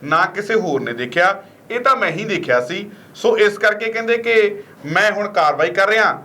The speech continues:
ਮੰਤਰੀ ਮੰਡਲ ਤੋਂ ਉਹਨਾਂ ਨੂੰ ਬਰਖਾਸਤ ਕਰ ਰਿਹਾ, ਤੇ ਇਸ ਕਰਕੇ ਉਹਨਾਂ ਨੂੰ, ਉਹਨਾਂ ਨੂੰ ਮੈਂ ਕਹਿ ਤਾ ਕਿ ਪੁਲਿਸ ਨੂੰ ਕਿ ਇਹਨੂੰ ਜਾ ਕੇ ਫੜੋ। ਉਦੋਂ ਜਿਹੜੀ ਚੋਣ ਸੀਗੀ ਲਖਵਿੰਦਰ ਜੀ, ਸੰਗਰੂਰ ਦੀ ਜਿਮਨੀ ਚੋਣ ਸੀਗੀ, ਜਿਹੜਾ ਜਿੱਥੋਂ ਮੁੱਖ ਮੰਤਰੀ ਭਗਵੰਤ ਮਾਨ ਨੇ ਅਸਤੀਫਾ ਦਿੱਤਾ ਸੀਗਾ।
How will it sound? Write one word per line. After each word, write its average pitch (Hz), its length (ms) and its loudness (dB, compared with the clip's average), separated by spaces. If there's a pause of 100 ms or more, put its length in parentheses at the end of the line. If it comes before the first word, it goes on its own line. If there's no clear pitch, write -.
(120)
ਮੰਤਰੀ 165 380 -2
ਮੰਡਲ 190 260 0
ਤੋਂ 185 160 -6
ਉਹਨਾਂ 180 260 -2
ਨੂੰ 175 120 0
ਬਰਖਾਸਤ 117 480 0
ਕਰ 190 180 2
ਰਿਹਾ, 220 280 0 (360)
ਤੇ 202 60 0
ਇਸ 208 280 0
ਕਰਕੇ 202 760 0
ਉਹਨਾਂ 190 240 -2
ਨੂੰ, 180 320 -4
ਉਹਨਾਂ 180 240 -2
ਨੂੰ 196 100 -4
ਮੈਂ 208 120 2
ਕਹਿ 180 220 2
ਤਾ 180 180 0
ਕਿ 196 120 -6
ਪੁਲਿਸ 160 280 -4
ਨੂੰ 160 140 -8
ਕਿ 196 100 -6
ਇਹਨੂੰ 170 240 -6
ਜਾ 120 180 2
ਕੇ 226 320 -2 (380)
ਫੜੋ। 160 360 -2 (120)
ਉਦੋਂ 226 240 4
ਜਿਹੜੀ 247 220 2
ਚੋਣ 185 300 -2
ਸੀਗੀ 190 500 -4 (400)
ਲਖਵਿੰਦਰ 180 460 -2
ਜੀ, 165 360 -6 (140)
ਸੰਗਰੂਰ 160 360 -2
ਦੀ 160 360 -4
ਜਿਮਨੀ 135 300 -2
ਚੋਣ 110 260 -6
ਸੀਗੀ, 101 280 -14 (540)
ਜਿਹੜਾ 151 220 0
ਜਿੱਥੋਂ 151 280 -6
ਮੁੱਖ 147 180 -8
ਮੰਤਰੀ 135 260 -6
ਭਗਵੰਤ 165 400 -4
ਮਾਨ 110 140 -2
ਨੇ 110 80 -6
ਅਸਤੀਫਾ 104 320 -6
ਦਿੱਤਾ 95 260 -6
ਸੀਗਾ। 92 260 -10